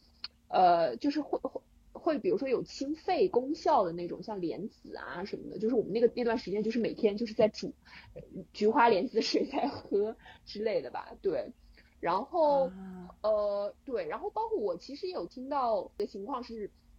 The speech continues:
Speaker 1: 就比如说有一些可能他家里面有一个人已经去，已经阳性了，然后这种通常在香港的这个语境下的话，很难说做到完全的隔离，就是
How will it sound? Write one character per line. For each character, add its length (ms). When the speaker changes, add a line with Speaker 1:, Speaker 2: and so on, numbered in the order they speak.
Speaker 1:
就 120
比 80
如 80
说 120
有 200
一 80
些 260
可 120
能 160
他 120
家 240
里 60
面 160
有 100
一 120
个 80
人 120
已 60
经 160
去， 160
已 160
经 240
阳 220
性 260
了， 180
然 140
后 100
这 160
种 320
通 240
常 500
在 140
香 160
港 200
的 300
这 160
个 80
语 120
境 180
下 180
的 60
话， 80
很 300
难 220
说 200
做 200
到 360
完 240
全 240
的 80
隔 240
离， 420
就 100
是 160